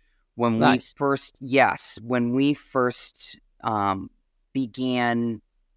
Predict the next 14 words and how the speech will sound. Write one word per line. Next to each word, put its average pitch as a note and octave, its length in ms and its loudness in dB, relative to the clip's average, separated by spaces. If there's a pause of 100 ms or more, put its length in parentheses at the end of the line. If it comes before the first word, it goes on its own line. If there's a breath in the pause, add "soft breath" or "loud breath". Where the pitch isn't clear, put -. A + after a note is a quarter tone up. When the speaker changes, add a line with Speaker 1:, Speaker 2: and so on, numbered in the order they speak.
(200)
Speaker 1:
you A#2+ 140 -4
know, G#2+ 120 -2
formulating A#2 880 0
this A2 280 -6 (100)
idea G#2+ 480 0
and G2+ 140 -2
this G#2 180 -6
project G2 600 -4
back G2 260 0
in G2 60 -4
October F#2 460 -4
of F2+ 100 -8
twenty F2+ 300 -10
twenty-two. - 460 -14